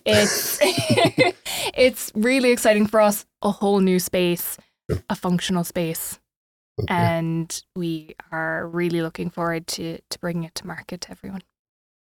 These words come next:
Speaker 2: Is there ever temptation to go back to the coffee shop kind of idea, or?
Speaker 1: We've talked about going back into food service every
Speaker 2: Mm.
Speaker 1: once in a while.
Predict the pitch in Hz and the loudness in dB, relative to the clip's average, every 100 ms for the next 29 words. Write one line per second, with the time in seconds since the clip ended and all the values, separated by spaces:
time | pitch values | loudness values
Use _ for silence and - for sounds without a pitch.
0 | _ - 80 82 78 82 90 85 90 - | _ 0 2 4 2 0 0 2 0 0
1 | 85 - 82 82 80 - - 85 78 78 | -2 0 0 2 -2 -4 0 0 2 0
2 | 76 - 85 82 - 87 - 117 104 101 | 0 0 0 0 2 0 0 0 2 4
3 | 101 101 104 101 92 82 78 78 87 - | 2 4 4 4 4 2 2 2 -2 -6
4 | _ _ _ _ _ - 214 214 262 254 | _ _ _ _ _ -4 -2 0 0 0
5 | 214 190 180 185 180 175 165 170 - 180 | -2 0 0 0 0 0 -2 -4 -6 -6
6 | - - 190 185 170 175 170 - 180 170 | -6 -4 0 2 2 0 -4 -4 -4 -4
7 | - 170 175 175 285 294 254 180 85 185 | -4 -6 -4 -6 -6 -2 2 4 4 0
8 | 170 190 | -2 -2